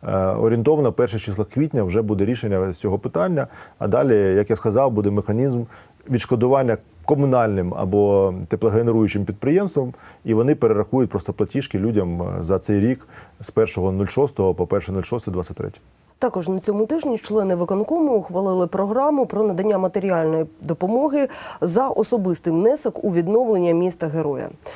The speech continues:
Speaker 2: Що це за програма? Хто може на неї розраховувати?
Speaker 1: Це нестандартна програма для нас. Ми раніше такі програми не ви-, не приймали,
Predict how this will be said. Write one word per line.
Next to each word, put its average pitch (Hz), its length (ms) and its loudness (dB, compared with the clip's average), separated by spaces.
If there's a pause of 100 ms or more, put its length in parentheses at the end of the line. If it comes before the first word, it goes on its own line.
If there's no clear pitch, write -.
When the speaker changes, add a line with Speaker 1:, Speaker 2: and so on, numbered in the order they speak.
(120)
Speaker 2:
Що - 260 -2
це 262 140 -2
за 220 100 2
програма? 151 440 -2
Хто 269 240 -4
може 214 240 0
на 175 120 2
неї 175 220 2
розраховувати? 135 800 -8 (200)
Speaker 1:
Це - 140 0
нестандартна 123 560 2
програма 110 380 0
для 117 140 0
нас. 160 220 -2
Ми 113 100 0
раніше 110 300 -2
такі 101 200 -6
програми 107 420 0
не 107 80 0
ви-, 107 220 0
не 110 260 0
приймали, 127 540 -2